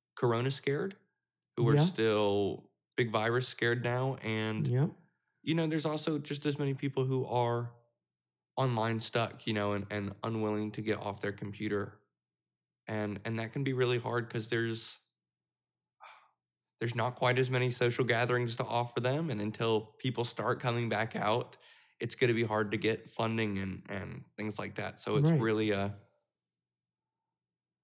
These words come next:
Speaker 1: you know, we're at, we're in a sticky, sticky situation
Speaker 2: Yeah.
Speaker 1: for, for where to go.
Speaker 2: No, absolutely. Well, and I,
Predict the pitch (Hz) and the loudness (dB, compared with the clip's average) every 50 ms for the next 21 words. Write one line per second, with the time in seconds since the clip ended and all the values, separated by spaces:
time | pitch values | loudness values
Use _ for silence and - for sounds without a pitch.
0 | _ _ _ _ _ 117 139 147 131 123 127 131 139 143 147 147 147 151 139 - | _ _ _ _ _ -2 0 2 2 4 4 4 4 4 4 2 2 2 0 -2
1 | - 123 131 135 127 131 131 131 131 127 - - 127 123 - 127 127 127 127 131 | -2 0 0 2 2 2 2 2 0 -2 -2 -4 -4 -2 0 -2 -2 -2 -2 -6
2 | 127 - _ - - - - 131 131 135 131 - 135 127 - 127 113 120 131 131 | -8 -12 _ -16 -8 -6 -4 -2 -2 -2 -2 -4 -4 -2 0 0 0 0 0 -2
3 | - 107 98 98 - - - 147 160 180 165 120 107 104 - - 107 107 107 107 | -4 -8 -8 -10 -12 -2 2 4 6 6 6 4 2 -2 -2 -2 0 0 2 2
4 | 107 104 110 104 104 101 110 117 117 - _ - 151 156 151 135 135 - - - | 0 0 0 0 0 0 0 -4 -6 -8 _ 0 2 4 4 4 2 0 0 0
5 | 131 143 131 107 101 95 - - 113 120 104 110 120 123 117 110 | 2 4 4 4 2 2 2 2 0 2 2 2 2 0 0 -2